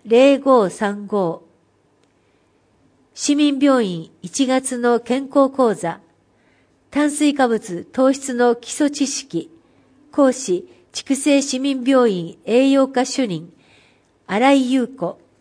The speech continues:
日時、一月二十四日水曜、午後三時から四時。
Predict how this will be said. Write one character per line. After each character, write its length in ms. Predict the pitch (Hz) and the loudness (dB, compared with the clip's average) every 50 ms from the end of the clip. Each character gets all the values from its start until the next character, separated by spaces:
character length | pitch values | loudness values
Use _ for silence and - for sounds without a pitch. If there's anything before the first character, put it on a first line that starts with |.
| _ _ _ _ _ _ _ _ _ - | _ _ _ _ _ _ _ _ _ -6
日 280 | 240 262 262 - 208 | -6 -4 -4 -4 -8
時、 240 | 170 170 170 - - _ _ - | -8 -8 -10 -10 -12 _ _ -14
一 220 | - 214 - 269 262 | -14 -10 -6 -4 -2
月 240 | 277 277 277 277 294 | -2 -2 -2 -4 -6
二 140 | 294 277 247 | -6 -4 -4
十 200 | 226 240 220 185 | -2 0 0 0
四 140 | 175 165 165 | 0 -2 -4
日 200 | 170 - 202 185 | -6 -8 -10 -10
水 340 | - - - 233 233 226 226 | -10 -8 -6 -6 -4 -2 0
曜、 300 | 233 208 190 175 - - - _ _ | 2 2 0 0 -4 -10 -20 _ _
午 120 | - 254 269 | -2 0 2
後 120 | 269 240 | 0 0
三 260 | 233 - 294 277 247 | 0 2 0 0 0
時 120 | 196 190 175 | -2 -8 -8
か 160 | - 165 160 | -8 -8 -6
ら 80 | 160 | -6
四 160 | 165 190 180 160 | -4 -4 -6 -6
時。 180 | - 160 - | -8 -12 -18